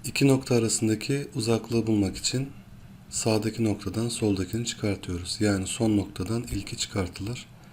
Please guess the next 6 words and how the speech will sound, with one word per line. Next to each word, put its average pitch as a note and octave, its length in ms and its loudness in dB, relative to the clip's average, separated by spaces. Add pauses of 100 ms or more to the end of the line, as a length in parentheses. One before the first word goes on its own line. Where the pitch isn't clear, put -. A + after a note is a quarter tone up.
(320)
E, G#2+ 120 -8
D A2 280 4
birdir. G2+ 560 2 (720)
Eksi G#2+ 300 -2
diyoruz. G2 520 0 (260)
A A2+ 160 0